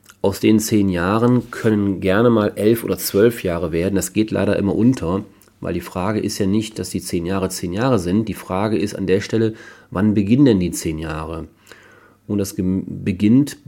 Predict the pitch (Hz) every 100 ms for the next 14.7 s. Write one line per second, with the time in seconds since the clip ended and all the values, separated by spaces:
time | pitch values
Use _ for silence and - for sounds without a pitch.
0 | - - 90 90 98 127 127 131 131 127
1 | - - - - - - _ _ 104 -
2 | 104 120 117 92 98 117 131 117 - _
3 | - - _ _ _ _ _ _ _ _
4 | - 98 98 - 101 - 107 - 110 110
5 | 117 - 107 101 104 107 104 104 - 104
6 | 120 90 - 92 87 85 - 95 90 -
7 | 92 - 85 - 85 82 80 82 80 80
8 | 80 80 - 80 - 87 90 85 80 85
9 | - 85 85 87 78 80 76 76 - 90
10 | 92 110 - 95 101 95 95 90 98 113
11 | - 120 110 95 98 107 110 110 110 107
12 | 107 107 - - - _ _ - - 107
13 | 104 - 101 101 - 98 95 95 92 90
14 | - 90 113 127 - 127 123